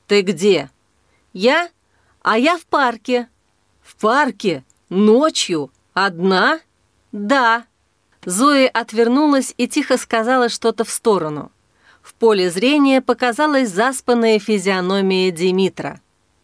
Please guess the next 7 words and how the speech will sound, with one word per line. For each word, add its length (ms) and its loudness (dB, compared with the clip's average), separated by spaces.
«Привет!» 680 0
«Привет, 480 2
Димитр!» 600 0
«Ты 160 4
ночуешь 540 2
в 100 -18
парке?» — 600 -2